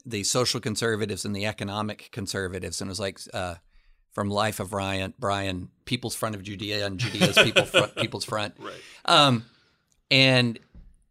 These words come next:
Speaker 1: there was this palpable sense that things have just gone too far.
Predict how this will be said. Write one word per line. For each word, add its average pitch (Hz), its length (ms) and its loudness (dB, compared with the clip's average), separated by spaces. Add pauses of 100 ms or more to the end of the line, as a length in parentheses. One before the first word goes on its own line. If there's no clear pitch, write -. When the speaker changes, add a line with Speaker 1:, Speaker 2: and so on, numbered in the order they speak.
(160)
Speaker 1:
there 151 140 2
was 156 160 4
this - 180 4
palpable 143 560 -2
sense 127 420 0
that 101 260 -4 (400)
things 160 240 2
have 104 120 -4
just - 220 -2
gone 101 180 -4
too 95 140 -8
far. - 380 -4